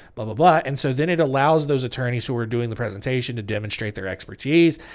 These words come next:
answer those questions, explain, "Okay, well, this is what we think we could do in this situation," or whatever it is. And again, it's just an easy way to generate leads. Now, here's what I would tell you. Uh,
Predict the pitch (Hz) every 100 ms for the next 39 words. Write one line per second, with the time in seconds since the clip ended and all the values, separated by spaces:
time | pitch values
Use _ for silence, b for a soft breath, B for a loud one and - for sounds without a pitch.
0 | B B 107 107 120 104 95 - - 170
1 | 165 - 165 160 147 143 - 120 123 120
2 | 120 127 120 120 127 135 135 127 127 127
3 | 120 131 117 123 107 107 107 107 - 107
4 | - 113 127 117 113 101 107 95 95 143
5 | 170 151 B B B B B - 156 156
6 | 156 165 - 180 247 175 143 143 - 156
7 | - 143 127 147 156 143 135 135 123 113
8 | 113 104 107 - 131 180 104 - - B
9 | B B B 147 139 87 - _ _ _
10 | _ _ _ _ - - 151 170 156 160
11 | 151 143 135 - - 185 160 110 87 -
12 | _ b b b b b b - 104 101
13 | 98 101